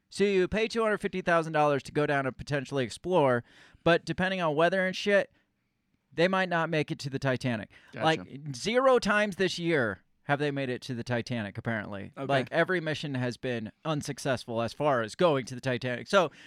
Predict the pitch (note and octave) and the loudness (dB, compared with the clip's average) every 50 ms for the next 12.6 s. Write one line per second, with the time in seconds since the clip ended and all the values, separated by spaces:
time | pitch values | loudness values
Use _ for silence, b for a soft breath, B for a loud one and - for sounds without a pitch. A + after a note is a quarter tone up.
0 | B B G#3+ G3 - A3 G#3+ F#3 F3+ - b b b b b b b b _ _ | B B -8 -2 2 4 4 4 4 2 b b b b b b b b _ _
1 | _ _ _ _ _ _ _ _ _ _ _ - D3+ D#3 F#3 F3+ D#3 C#3+ D#3 D#3+ | _ _ _ _ _ _ _ _ _ _ _ -2 2 2 2 2 2 -2 -8 _
2 | F3+ E3 B2+ E3 F#3 G3 B3+ C4+ - - D#3+ A3 B3+ D4 C4 - - E3 C#3+ C3 | -18 -8 0 2 2 2 2 0 0 2 4 6 6 4 4 2 2 4 4 4
3 | B2 B2 A#2 A2+ A2 A#2 D3 D3 A#2 G#2+ F#2+ - - F#3 D#3+ D3 C3+ - _ A#2 | 4 2 2 0 -2 -4 -4 -4 -4 -4 -4 -2 -2 -2 -2 -2 -4 -6 _ -4
4 | C#3 D3 - - - - - D#3 C#3+ C3 D3 C#3+ D3 - F#3+ G3+ A3 A#3 - - | -2 -2 -2 -4 -10 -6 -4 -4 0 2 2 2 2 2 0 0 0 0 -2 -4
5 | - - - - - G#3+ A3+ - A#3 B3 C4 C4+ C4 F#3+ G#3+ B3+ D4 D4+ B3+ - | -10 -12 -12 -6 -4 0 2 4 6 6 6 4 4 4 4 4 4 2 0 0
6 | - - A3 A3 G#3 E3+ D#3 C#3+ - - C#3 B2 - - D#3+ C#3+ C3+ B2 A2 G#2 | 2 2 2 4 4 4 2 2 0 0 -2 -4 -2 0 2 2 2 2 0 -2
7 | G#2 G2+ - _ b b b b b b b b b b _ D3 D#3+ E3 F3 A3 | -4 -8 -12 _ b b b b b b b b b b _ 4 4 6 6 4
8 | A#3 A3+ G#3+ F#3+ E3 D3 C3+ - - - - _ _ _ _ _ D#3+ C#3+ C3 - | 4 6 6 6 6 6 4 0 -4 -14 -20 _ _ _ _ _ 0 0 0 0
9 | - D#3 D3 D#3 E3 D3+ D#3+ C#3+ C#3 C#3 D#3 D3+ C#3 B2+ A#2+ E3+ G3+ C#4+ B3 D3 | 0 -2 -2 -2 -2 -2 -2 0 0 2 2 2 2 0 0 0 0 2 2 0
10 | A#2 - - B3 B3+ - - - _ C#3 D#3+ E3 F3+ G3 A3 A3 G#3+ G#3+ G#3 G3+ | 0 0 0 0 0 0 -4 -8 _ 0 4 6 8 10 12 12 12 12 10 10
11 | G3+ D#3+ D3+ D3 D3 A#2+ A#2 A2+ G#2 A2 B2 C3 B2 B2+ C3+ C3 C3 C3+ - D3+ | 8 6 6 6 4 2 -2 -4 -2 0 0 2 4 4 4 4 4 4 2 2
12 | C#3+ B2+ B2+ B2 B2 B2 C3 C3 C3+ C3+ C3 | 2 2 2 2 2 2 2 4 4 4 2